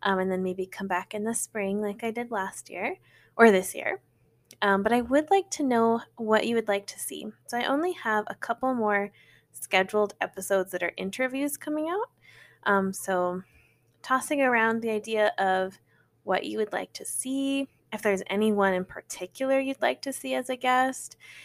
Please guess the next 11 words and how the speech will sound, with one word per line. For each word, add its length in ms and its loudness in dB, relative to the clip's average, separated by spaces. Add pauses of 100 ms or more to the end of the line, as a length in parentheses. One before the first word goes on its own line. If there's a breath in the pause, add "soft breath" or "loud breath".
(160 loud breath)
any 200 2
topics 600 0
that 160 -2
you 100 -4
wanna 200 -2
see 240 -8
featured, 720 -2 (880 soft breath)
types 400 2
of 140 2
guests, 640 4 (140)
right? 280 -2